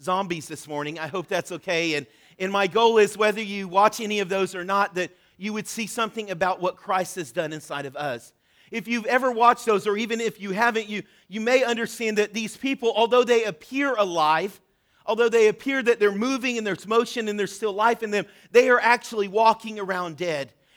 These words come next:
And they're driven either by some virus or by something that's happened to them, some kind of, um, post-apocalyptic thing.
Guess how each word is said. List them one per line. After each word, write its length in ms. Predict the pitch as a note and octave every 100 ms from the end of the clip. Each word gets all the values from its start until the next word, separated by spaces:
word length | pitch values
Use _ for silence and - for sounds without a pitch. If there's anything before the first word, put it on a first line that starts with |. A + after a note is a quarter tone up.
| _
And 140 | A#3 A#3
they're 120 | A#3
driven 500 | - B3 D4 B3 G#3+
either 280 | A3+ C4 B3
by 200 | G3+ F#3
some 300 | - F#3 D3+
virus 540 | D3 A#3 A#3+ A#3+ A3
or 60 | G3
by 140 | F3+
something 400 | - A#3+ A#3 A3
that's 180 | F3+ -
happened 380 | G3 A3 A3+ G#3+
to 60 |
them, 180 | G#3 G#3 - _ _
some 220 | - G3+
kind 240 | A#3 A3
of, 120 | G3 E3+
um, 160 | F3+ E3
post-apocalyptic 1080 | A3+ G#3+ A3 - G3+ F#3 G#3+ G3+ G3+ G3
thing. 220 | G#3+ G3+